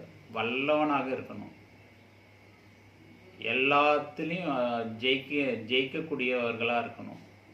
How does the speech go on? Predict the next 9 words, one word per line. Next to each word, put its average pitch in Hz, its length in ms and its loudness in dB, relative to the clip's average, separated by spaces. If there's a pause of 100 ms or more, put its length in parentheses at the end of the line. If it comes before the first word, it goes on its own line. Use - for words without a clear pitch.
(460)
"எனக்கு 120 360 -2
அருள் 127 240 2
மட்டும்தான் 160 600 0
போதும், 131 380 -2
எனக்கு 117 320 -4
பொருள் 143 360 -2
வேண்டாம், 120 580 0 (440)
நான் 127 320 0
இப்படியே 147 680 2